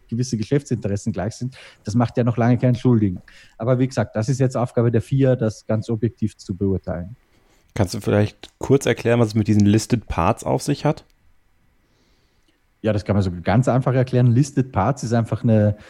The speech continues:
Speaker 1: gewisse Segmente oder, oder gewisse Teile sind im Reglement definiert, die musst du selbst bauen.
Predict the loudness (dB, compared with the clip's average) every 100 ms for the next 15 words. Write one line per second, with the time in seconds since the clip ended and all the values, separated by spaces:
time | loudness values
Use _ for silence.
0 | -20 _ _ 0 0 0 0 0 2 0
1 | 0 -2 0 0 0 0 -2 0 -4 -2
2 | -2 0 2 2 4 4 4 2 4 2
3 | 2 2 2 2 2 2 0 0 0 0
4 | -2 -10 -10